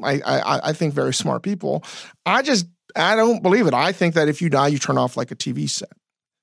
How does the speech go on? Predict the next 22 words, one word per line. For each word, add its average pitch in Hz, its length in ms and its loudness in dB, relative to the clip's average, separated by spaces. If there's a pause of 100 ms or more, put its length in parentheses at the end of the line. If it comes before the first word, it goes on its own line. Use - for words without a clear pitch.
(120)
you 143 80 2
know? 156 240 2 (380)
And 240 200 4 (680)
listen, 220 320 2 (240)
reincarnation, 254 760 4
I, 220 100 4
I, 240 200 -2 (240)
like, 220 160 2
we're 226 180 8
all 339 140 8
stardust, - 800 2 (560)
right? 202 240 4 (460)
If 165 180 2
I 240 180 6
die, 202 440 4 (640)
I'm 151 180 4
gonna 196 160 4
turn 196 240 4
into 202 480 4
something 196 380 2
else. 220 280 2
My 135 140 2